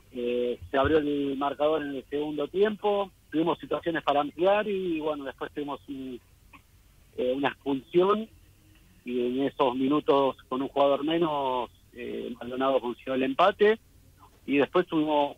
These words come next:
eh, situaciones para, los dos tuvimos situaciones para,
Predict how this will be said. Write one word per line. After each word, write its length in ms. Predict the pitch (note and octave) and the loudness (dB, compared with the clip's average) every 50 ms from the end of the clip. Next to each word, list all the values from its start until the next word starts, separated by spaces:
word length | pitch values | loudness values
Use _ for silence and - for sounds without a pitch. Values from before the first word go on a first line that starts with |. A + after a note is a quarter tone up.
| - - | -6 -6
eh, 240 | B2+ - C3+ C3 - | -4 -4 -4 -6 -8
situaciones 480 | - B2 B2+ C#3 B2+ - E3+ D#3+ D#3+ - | -8 -2 -2 -2 0 0 0 -2 -2 0
para, 600 | - C3 C3 B2+ B2+ B2 B2 A#2+ A#2+ A#2+ A#2 A#2 | 0 0 2 2 2 0 0 -2 -2 -4 -4 -4
los 160 | B2+ C#3 E3+ D#3+ | 2 2 2 4
dos 160 | D#3 B2+ - | 4 2 0
tuvimos 340 | - B2 C#3+ D3 C#3 B2+ - | -2 -4 -4 -2 -4 -4 -6
situaciones 560 | C3 A2+ - - C3 B2+ - D#3+ D#3+ D3+ - | -8 -10 -4 -4 -4 -2 -2 -2 -4 -2 -2
para, 240 | - B2+ B2+ A#2 | 0 0 0 0